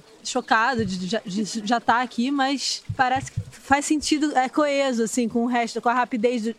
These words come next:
dos processos, né, de, de co-, tanto de composição. A gente teve que fazer isso tudo, foi em demanda, né, pra, pra poder fechar todas as músicas. E aí depois entrar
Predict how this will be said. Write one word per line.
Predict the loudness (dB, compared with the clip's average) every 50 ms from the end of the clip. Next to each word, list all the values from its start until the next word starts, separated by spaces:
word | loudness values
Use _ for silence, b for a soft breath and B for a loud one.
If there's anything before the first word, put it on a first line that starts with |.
| _
dos | -8 -6 -6 -6 -4
processos, | -2 -2 0 0 0 0 -2 -4 -6 -4
né, | -2 -2 0 -2 -2
de, | -4 -6 -8
de | -8 -8 -8 -6
co-, | -2 -2 -2
tanto | -2 0 -2 -2 -2
de | 0
composição. | 0 2 2 2 2 0 -2 -2 0 0 0
A | 0 0
gente | -2 -2
teve | -2 -2 -4 -4
que | -4
fazer | -4 -2 -2 0 0 0
isso | 0 -2 -2
tudo, | -2 -2 -2 -2 -4 -4 -2
foi | 0 0 0 0
em | 0 0 0
demanda, | 2 0 0 0 0 0 0 0 0 0 0 0
né, | 0 0 -2 -2 -2
pra, | -2 -2 -2 -2
pra | -2 -4 -4 -4
poder | -2 -2 0 0 0 0 -2 -4 -6 -4 -2
fechar | -2 0 2 2 0 0 2
todas | 0 -2 0 0
as | 0 0 0
músicas. | 0 0 0 0 0 0 -2 -2 -2 -2 -2 -2 -2 -6 -8 -14 B B B B B
E | 0
aí | 0
depois | 0 0 0 0 0 0 0 -2 -4 -6 -8 B B B B
entrar | -2 -2 0 2 2 2 2